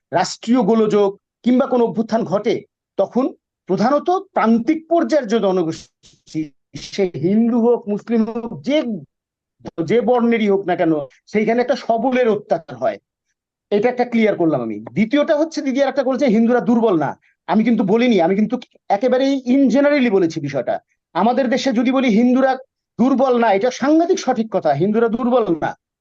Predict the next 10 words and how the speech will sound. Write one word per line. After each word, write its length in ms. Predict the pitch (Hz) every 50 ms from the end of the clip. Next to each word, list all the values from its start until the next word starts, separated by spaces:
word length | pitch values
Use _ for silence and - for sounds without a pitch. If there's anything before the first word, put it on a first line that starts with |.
| _ _ _ _ _ _ _ -
কারণ 220 | 185 202 233 254
আমাদের 340 | 247 240 247 254 233 233 233
দেশে 200 | 254 240 247 277
হিন্দু 400 | 214 185 233 240 240 240 226 214
জনগোষ্ঠী 580 | 247 247 240 240 240 240 233 - - - 262 254 _ _ _ -
কমতে, 340 | 262 277 269 262 262 294 262
কমতে, 320 | 269 269 262 240 240 269
কমতে, 320 | - 254 254 240 240 262
কমতে 300 | 247 240 240 240 233 262
আট 280 | 277 - - 226 247 -